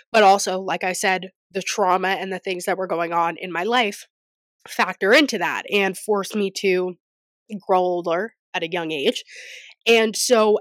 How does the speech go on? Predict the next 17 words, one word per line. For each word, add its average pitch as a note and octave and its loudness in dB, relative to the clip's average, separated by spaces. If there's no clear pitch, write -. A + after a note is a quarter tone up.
at B3 2
the A#3 0
time, A#3 2
I G3+ 0
did B3+ 0
also G#3+ 2
have, F#3+ 2
along B3 2
with G#3+ -2
my G#3 0
anxiety, F#3+ -2
my F#3+ -4
general G3 -4
anxiety F#3 -4
for G3 -10
different F#3 -8
reasons, F#3 -6